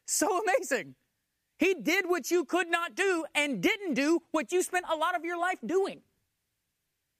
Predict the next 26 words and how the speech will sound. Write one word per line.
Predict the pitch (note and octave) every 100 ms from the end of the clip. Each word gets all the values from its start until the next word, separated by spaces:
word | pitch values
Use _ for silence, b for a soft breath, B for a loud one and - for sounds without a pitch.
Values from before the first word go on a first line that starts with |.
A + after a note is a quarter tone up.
| _ _ _ _ _ _ _ _ _ _ _ _ _ -
He | C#4+
is | G4+ G#4 D#4+ A3+
our | G#3
justification. | D#3 F3+ - - C#3 - G#2+ - - C#3 _ _ _ _ _ _ _ -
He | - D#4
is | F4+ C4
that | C4 G3
spotless | - C#4+ D4+ - A#3 -
lamb | C4+ B3 D#3+ E3 _ _
that | A#3 B3
actually | A3+ - A#3
does | F3+ F4 A#3+ G3+
pay | - A3+
for | - G#3+
our |
sins. | G#3+ F4+ G#3+ b b b
'Cause | D#4+ G#3+
you | A4
could | - C#4
sacrifice | - F4 A#4+ G#4 D#4+ A#3+ G3+ -
the | A3
rest | A#3 -
of | G3+
your | E3+ E3+
life, | C4+ E4 F3+ -
right? | A3 D4+ D#4+